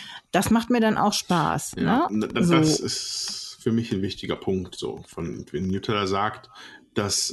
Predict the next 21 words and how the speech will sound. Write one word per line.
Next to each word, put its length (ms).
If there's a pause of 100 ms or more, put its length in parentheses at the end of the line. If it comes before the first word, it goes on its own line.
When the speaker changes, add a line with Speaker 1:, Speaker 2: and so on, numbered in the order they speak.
(100)
Speaker 2:
schnell 280
aufbauen 760
und 300
dann 200
fertig 400
sein. 260
Also 260
ich, 280 (460)
mm, 320 (1400)
bin 380
auch, 160
glaub 160
ich, 140
weiterhin 460
immer 200
noch 140
eher 260
da, 460 (460)
bei, 120
mit 220
der, 100